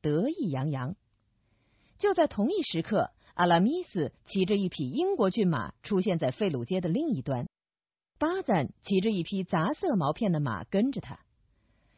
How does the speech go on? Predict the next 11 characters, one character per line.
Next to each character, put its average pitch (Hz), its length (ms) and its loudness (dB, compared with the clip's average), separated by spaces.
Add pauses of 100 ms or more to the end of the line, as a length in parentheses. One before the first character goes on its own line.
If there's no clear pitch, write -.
(140)
这 208 160 6
两 165 220 4
个 185 80 0
火 151 180 2
枪 202 220 2
手 135 220 0
在 180 140 2
门 165 200 2
口 131 180 -2
相 220 260 -2
遇， 254 200 -6